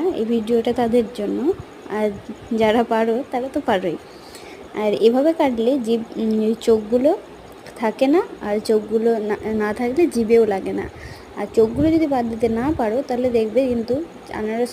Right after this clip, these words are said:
খাওয়ার পর জিভটা রি রি করবে। এইভাবে গোল গোল করে আনারসটাকে কেটে তারপর একটু মোটা করে এই বাদ দিয়ে দেব,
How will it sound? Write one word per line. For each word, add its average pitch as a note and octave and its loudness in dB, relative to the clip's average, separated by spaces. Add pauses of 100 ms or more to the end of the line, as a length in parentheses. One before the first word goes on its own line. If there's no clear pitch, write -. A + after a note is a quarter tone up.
(100)
খাওয়ার B3 -2
পর A3+ 0 (160)
জিভটা A3 -2 (120)
রি A#3 2 (140)
রি G3+ 0
করবে। F3 -2 (1120)
এইভাবে C#4 2
গোল A#3+ 6
গোল B3+ 2
করে C4+ 2 (220)
আনারসটাকে A3+ -4 (140)
কেটে C#4 4 (260)
তারপর A#3+ 0 (260)
একটু - -4
মোটা A3+ 0
করে C4+ 2 (560)
এই A3+ 4
বাদ G#2 0 (120)
দিয়ে G3+ -2
দেব, - -6